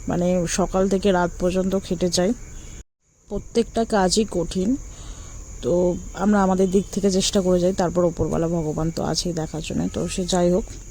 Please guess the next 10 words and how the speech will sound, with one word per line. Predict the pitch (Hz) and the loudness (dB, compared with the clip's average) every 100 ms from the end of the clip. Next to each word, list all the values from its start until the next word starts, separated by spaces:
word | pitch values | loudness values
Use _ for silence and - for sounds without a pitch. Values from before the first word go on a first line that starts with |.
| - - - - - | -14 -12 -14 -8 -4
দেখা | 180 196 | -2 -2
হবে | 180 180 | 0 2
এবার | 175 185 | 4 2
অন্য | 180 170 | 2 0
কোনো | 175 180 | 0 0
ভিডিওতে। | 180 160 160 170 | 0 0 -2 -2
ভিডিওটা | 180 165 165 180 | -2 -2 -2 0
ভালো | 175 156 | 0 -2
লাগলে | 160 165 165 | -4 -4 -6
একটা | - - | -6 -8